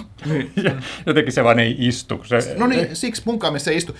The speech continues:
Speaker 1: Se, mikä Bronsonissa oli, Charles Bronsonissa, vähän sama kuin Liam Neesonissa, että hän oli tämmönen kova toimintasankari, uskottava, että hän vetää niinku roistoja turpaa ja on niinku, käyttää sitä, pystyy käyttämään väkivaltaa tarvittaessa, mutta niinku Bronsonin se roolihahmo niinku aina semmoinen, että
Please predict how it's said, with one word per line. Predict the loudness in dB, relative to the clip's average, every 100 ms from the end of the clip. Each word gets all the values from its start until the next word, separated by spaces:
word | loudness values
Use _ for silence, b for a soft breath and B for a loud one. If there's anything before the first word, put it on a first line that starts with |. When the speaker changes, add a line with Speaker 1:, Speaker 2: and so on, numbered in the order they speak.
| B
Speaker 1:
Se, | -2
mikä | 0 0
Bronsonissa | 0 -2 -2 -4 -4 -4 -4
oli, | 0
Charles | 0 0
Bronsonissa, | -4 -6 -4
vähän | -2 0
sama | 0 0
kuin | 2 2
Liam | 2 2
Neesonissa, | 0 -2 -6 -12 -12
että | -8 -8 -8 B B B
hän | 0 2
oli | 2
tämmönen | 0 -2 0 -2 -4
kova | 2 4 6 4
toimintasankari, | 4 2 2 0 -2 -4 0
uskottava, | 0 0 -6 -2 -2 -2
että | 0
hän | 0 2
vetää | 0 2 2
niinku | 2 0
roistoja | 0 0 0 -4
turpaa | -2 -2 0 -2 0
ja | 0
on | -2
niinku, | -4 -2
käyttää | -2 0 0 -2
sitä, | -2 -6 -8 B B -6
pystyy | -6 -2 0
käyttämään | 0 0 -2 0
väkivaltaa | 0 2 0 0 -2 -4 -6 2
tarvittaessa, | 6 6 4 -2 -4 -4 -4 -10 -12 B -8
mutta | -4 -2
niinku | -2 -2
Bronsonin | 0 0 0 -2 -2
se | -2
roolihahmo | 0 0 -2 -4 -4
niinku | -2
aina | -2 0
semmoinen, | -2 -2 -4
että | -10